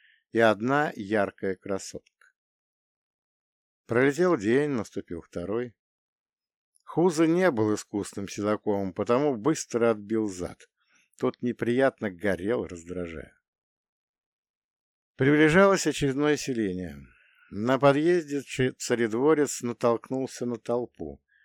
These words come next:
Та, улюлюкая, гналась за человеком. Вслед им улетели палки и камни.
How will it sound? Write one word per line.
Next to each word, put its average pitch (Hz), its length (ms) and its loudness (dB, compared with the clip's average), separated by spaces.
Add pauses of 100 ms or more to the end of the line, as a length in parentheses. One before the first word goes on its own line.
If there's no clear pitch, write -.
(400)
Та, 170 420 8
улюлюкая, 131 840 4
гналась 113 440 4
за 110 120 -6
человеком. 90 760 -2 (420)
Вслед 139 540 6
им 135 140 2
улетели 127 480 0
палки 120 560 2
и 113 120 -2
камни. 65 460 -12